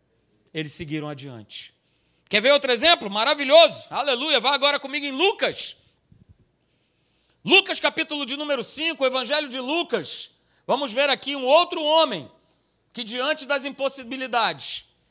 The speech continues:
ele resolveu obedecer a Deus. Era algo impossível. Assim como foi semear numa terra seca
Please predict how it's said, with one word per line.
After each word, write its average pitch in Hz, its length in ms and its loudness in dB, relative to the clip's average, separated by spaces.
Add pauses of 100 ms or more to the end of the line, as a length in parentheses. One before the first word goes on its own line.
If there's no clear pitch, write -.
(140)
ele 220 200 -4
resolveu 220 500 -2
obedecer 202 540 -4
a 196 60 -4
Deus. 170 580 -8 (1800)
Era 196 200 -4
algo 208 180 -2
impossível. 202 720 -12 (480)
Assim 170 260 -6
como 226 240 -6
foi 220 460 -2 (200)
semear 214 640 -2
numa 220 180 -8
terra 214 320 -4
seca 208 540 -8